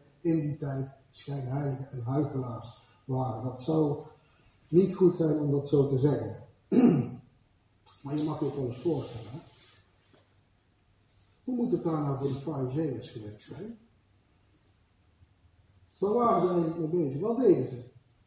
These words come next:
Ga eens naar wat ze deden. Ze waren toch bezig met de wet aan het naleven. Heel strikt, heel strikt. En dan komt daar een man, Jezus, en die wijst hun op hun geloofspraktijk.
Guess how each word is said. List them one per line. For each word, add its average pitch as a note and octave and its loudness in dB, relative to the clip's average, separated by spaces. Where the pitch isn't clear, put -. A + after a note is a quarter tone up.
Ga A#3 -8
eens G#3 -4
naar A#3 0
wat G3+ -2
ze G#3+ -4
deden. D3+ 2
Ze E3+ 0
waren F#3+ -2
toch D3+ -4
bezig F3 2
met D#3 -4
de C#3+ -4
wet A#3+ -2
aan D3+ -2
het C3 -8
naleven. A#2 -10
Heel - -4
strikt, - -6
heel E3 0
strikt. - -8
En F3+ -6
dan F3 0
komt C4+ 4
daar F3 4
een D3 0
man, D4+ 6
Jezus, A#3 0
en G#3 -2
die G3+ 2
wijst C4+ 4
hun C4 8
op A#3+ -2
hun A#3 2
geloofspraktijk. A3+ 0